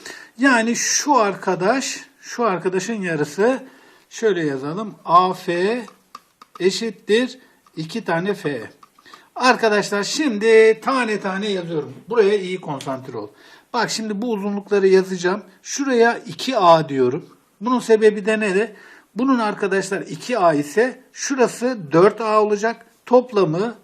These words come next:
A E uzunluğu altı A kadar olacak.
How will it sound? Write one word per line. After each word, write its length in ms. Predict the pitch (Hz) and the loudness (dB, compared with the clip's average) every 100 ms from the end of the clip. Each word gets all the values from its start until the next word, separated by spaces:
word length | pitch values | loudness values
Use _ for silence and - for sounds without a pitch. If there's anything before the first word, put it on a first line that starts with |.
| _ _ _ - | _ _ _ -2
A 240 | 175 185 | 0 2
E 200 | 196 208 | 4 4
uzunluğu 640 | 160 151 143 156 208 247 - _ _ _ - | 4 -2 -6 -4 -4 -4 -8 _ _ _ 6
altı 640 | 165 180 180 247 220 175 | 8 8 4 -2 -2 -2
A 260 | 143 139 139 | -4 -4 -4
kadar 280 | 143 123 127 | -6 -6 -6
olacak. 480 | 127 127 202 254 | -6 -6 -6 -8